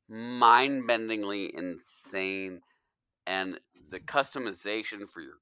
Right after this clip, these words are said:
guns and just how deep the story is, and they make it in a way, if you've never played one of these games,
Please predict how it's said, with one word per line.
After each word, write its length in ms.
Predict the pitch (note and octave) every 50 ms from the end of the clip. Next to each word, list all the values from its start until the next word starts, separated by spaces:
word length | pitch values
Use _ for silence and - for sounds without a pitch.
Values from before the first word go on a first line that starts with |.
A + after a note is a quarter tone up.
| _ _ _ _
guns 640 | B2 A#2+ A#2+ A#2 A#2 A#2 A#2 A#2 A#2+ A#2 - - - _ -
and 380 | E2+ F2 E2 D2 C#2 C2 B1+ - _ - - _ _ _ _ _ _ _ _ -
just 240 | A#2+ A2+ - -
how 220 | - - G2 G2 F#2 D#2+ D#2+ -
deep 360 | A2 A#2 A2+ A2 - _ _
the 100 | B1+ -
story 760 | - - - - - - A2+ G#2+ A2 A2+ A2+ A2+ A2 A2 A2
is, 340 | A2+ A2+ A2 G#2+ G2+ F2+ - - _ - _ _ _ -
and 160 | G2+ G2 F#2+
they 80 | D#2+
make 380 | D#2+ E2 F2 F#2+ G#2+ A2 - C3
it 100 | A#2+ -
in 80 | - F2
a 80 | E2+
way, 320 | D#2 E2 F#2+ G2+ G#2 G#2 F#2
if 140 | - -
you've 100 | F2+ F2
never 560 | E2 F2+ F2+ F#2+ G2+ G#2 A2 A#2+ B2+ C3+ C3 -
played 380 | - - C#3 C#3 D3 C#3 G#2+
one 120 | G#2+ G2+ G2
of 60 | F2
these 260 | E2+ E2 E2 D#2+ -
games, 440 | - F2+ F2 E2 D#2+ D2+ C#2+ -